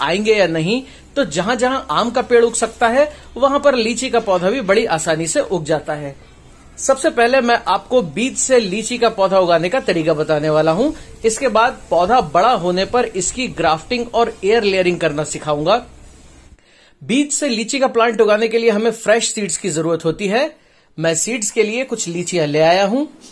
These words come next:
Successful germination के लिए हमेशा सबसे बड़े और लाल और एकदम fresh लीची ही होना चाहिए। अब मैं इसका पल्प निकालकर seed को अलग कर रहा हूं।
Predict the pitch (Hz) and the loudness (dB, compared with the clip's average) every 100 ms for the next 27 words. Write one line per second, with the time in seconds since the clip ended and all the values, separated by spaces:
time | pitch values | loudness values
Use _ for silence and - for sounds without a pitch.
0 | - - - - - 196 - 285 320 269 | -20 -20 -20 -10 -4 -2 -2 -4 -2 2
1 | 220 226 240 240 254 247 254 247 214 220 | 2 2 0 0 -2 -2 -2 -2 0 -2
2 | 220 240 220 - 214 151 202 233 220 214 | -2 -2 -4 -2 -2 2 2 4 4 2
3 | 170 160 170 233 262 - 233 220 185 190 | 2 0 2 2 0 0 0 0 -4 -2
4 | 208 240 233 - 220 226 190 180 - 180 | 0 0 -2 0 0 0 -4 -8 -8 -6
5 | 170 160 165 175 160 170 285 311 - - | -2 -2 -2 -2 0 2 0 -2 -18 -20
6 | - _ _ _ _ _ _ - - - | -20 _ _ _ _ _ _ -20 -20 -8
7 | - 202 214 175 160 170 156 190 233 208 | -2 0 0 -2 -2 -4 0 0 0 -4
8 | 208 202 202 277 - 180 175 175 - 156 | 0 0 2 -2 0 -2 -2 -4 -2 -2
9 | 196 190 180 190 190 269 | 0 2 2 2 2 -2